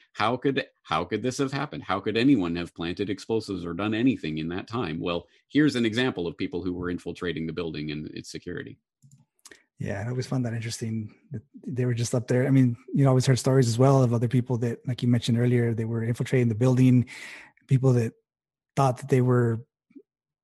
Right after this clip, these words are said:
Speaker 2: that they had thought they had planted e-, explosives, you know, inside the building. They, they had a lot of people that worked in the building. They would, they thought they heard what sounded like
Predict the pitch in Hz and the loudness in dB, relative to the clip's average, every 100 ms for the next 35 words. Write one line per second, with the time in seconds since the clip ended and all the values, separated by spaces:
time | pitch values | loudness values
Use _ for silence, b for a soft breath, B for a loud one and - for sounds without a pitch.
0 | _ 139 131 143 - 143 135 131 113 143 | _ 0 4 2 4 2 2 0 0 2
1 | 131 131 123 131 _ - - 147 135 - | 2 2 0 -6 _ -12 -4 0 2 2
2 | 131 117 113 139 120 117 117 - _ - | 0 0 -4 0 0 -2 -6 -12 _ -2
3 | 127 131 117 113 139 139 139 131 123 123 | 2 2 2 4 6 8 6 6 4 0
4 | 127 127 127 120 120 113 127 123 117 127 | -2 -2 -2 -2 -4 -2 -2 -2 0 0
5 | 123 127 123 127 127 123 117 110 110 - | 4 4 4 4 4 4 2 -2 -8 -14
6 | B B B B B B _ _ - - | B B B B B B _ _ -20 -6
7 | - 131 135 123 123 117 139 127 127 139 | -2 2 2 2 2 4 4 4 2 4
8 | 127 123 110 - | 4 2 0 -6